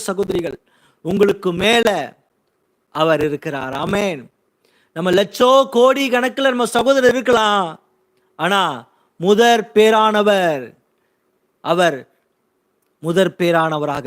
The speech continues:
இருக்கிறார். He is not only a begotten son, he is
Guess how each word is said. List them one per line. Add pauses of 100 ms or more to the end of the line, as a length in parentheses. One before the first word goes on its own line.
இருக்கிறார். (160)
He
is
not
only
a
begotten
son, (280)
he
is